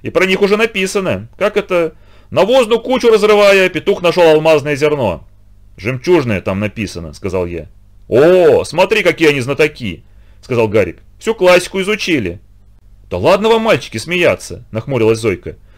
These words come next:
«Юра и Лёша — это мои хорошие друзья». «А это мы сразу почувствовали», сказал Нарик. «И, может быть, ты нас с ними познакомишь? Мы этого очень жаждем». «Пожалуйста, познакомьтесь». Я протянул руку Гарику и ощутил в ладони его липкие и холодноватые пальцы.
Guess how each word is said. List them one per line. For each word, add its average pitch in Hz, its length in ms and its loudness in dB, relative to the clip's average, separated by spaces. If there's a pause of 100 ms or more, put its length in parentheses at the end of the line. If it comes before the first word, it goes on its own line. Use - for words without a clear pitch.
(220)
«Юра 196 260 2
и 147 60 2
Лёша — 185 340 2
это 165 240 -4
мои 185 140 -2
хорошие 165 340 0
друзья». 120 520 -2 (720)
«А 131 100 2
это 196 200 4
мы 240 80 0
сразу 208 300 0
почувствовали», 113 680 -2
сказал 107 280 0
Нарик. 95 300 -6 (480)
«И, 135 100 -6
может 170 240 2
быть, 170 140 -2
ты 175 80 2
нас 165 180 2
с - 40 -10
ними 160 160 -2
познакомишь? 156 720 -4 (140)
Мы 107 120 -6
этого 185 200 -2
очень 160 380 0
жаждем». 85 480 -4 (540)
«Пожалуйста, 202 460 2
познакомьтесь». 170 760 -6 (840)
Я 214 180 2
протянул 190 340 0
руку 175 180 0
Гарику 156 520 0
и 113 100 -4
ощутил 120 300 0
в 175 40 -4
ладони 165 360 0
его 113 260 -2
липкие 151 340 -4
и - 80 -6
холодноватые 110 540 0
пальцы. 92 500 -4